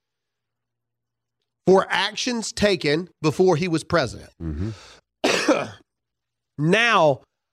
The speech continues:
Speaker 1: I do wanna say that there's something,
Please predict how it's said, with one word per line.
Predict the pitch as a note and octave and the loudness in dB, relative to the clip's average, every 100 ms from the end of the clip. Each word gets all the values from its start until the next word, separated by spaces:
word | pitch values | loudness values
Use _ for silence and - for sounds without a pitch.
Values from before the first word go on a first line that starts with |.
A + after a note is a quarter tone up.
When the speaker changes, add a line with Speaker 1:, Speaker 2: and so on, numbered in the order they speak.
| _ _ | _ _
Speaker 1:
I | G3 | -4
do | E3+ A#3 D#4 G4 F#4+ F4+ D#4+ A#3+ _ _ _ _ | -2 -2 4 6 6 6 2 -2 _ _ _ _
wanna | C#3+ F#3+ G#3+ F3+ | 0 2 2 0
say | - E3 E3 E3 E3 | 0 2 4 4 2
that | D3+ C3 | 0 0
there's | D3 C#3 C3 | 0 2 -2
something, | - E3 E3 D3 E3 D#3+ D#3+ D#3 D#3 | -2 -2 -2 0 0 2 2 -2 -6